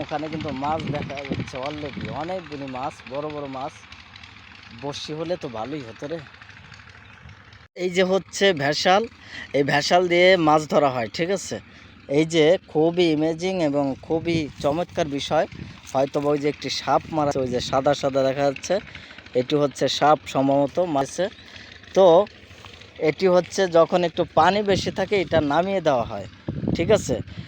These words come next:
পানি যখন বেশি থাকে তখন এটা নামিয়ে দেওয়া হয়। যখন মালিক সকাল ভোরে আসে, রাত্রে এটা পেতে রাখে বেশিরভাগ,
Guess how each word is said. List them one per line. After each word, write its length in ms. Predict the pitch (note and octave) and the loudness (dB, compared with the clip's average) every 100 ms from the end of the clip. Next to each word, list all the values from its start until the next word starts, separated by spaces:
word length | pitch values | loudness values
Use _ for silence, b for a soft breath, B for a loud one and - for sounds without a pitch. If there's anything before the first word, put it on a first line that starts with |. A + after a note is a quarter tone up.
| B B | B B
পানি 260 | C#3 E3 F#3+ | 4 6 4
যখন 320 | F3+ F3+ F#3+ F#3+ | 4 2 2 2
বেশি 300 | E3+ E3 - | 2 0 -2
থাকে 340 | E3+ F3 E3 F#3 F3 | 0 0 2 2 4
তখন 320 | D#3+ D3 E3 E3 | 2 2 2 2
এটা 220 | D3 E3 | 2 2
নামিয়ে 360 | D3 C#3 D3 D#3 | 2 2 0 0
দেওয়া 280 | D3+ D3+ D3+ | 4 4 4
হয়। 320 | D3+ D#3+ E3 E3+ B B B B C3 | 4 6 4 2 B B B B -4
যখন 300 | C#3+ C#3 E3 D#3+ D3 | -2 2 0 2 2
মালিক 300 | D3 E3 E3+ | 2 0 -6
সকাল 340 | - D#3+ D3+ E3+ | -4 -2 2 0
ভোরে 280 | D3 D#3 E3+ | 2 2 4
আসে, 280 | E3+ - G3+ F3 | 2 0 0 2
রাত্রে 320 | E3 - A3 | 2 2 0
এটা 160 | F#3+ F#3+ | 2 2
পেতে 320 | - F3 - | 2 0 2
রাখে 240 | D3+ C3 C3+ | -2 -2 -4
বেশিরভাগ, 480 | C3+ - D3 D3+ | -6 -8 -2 0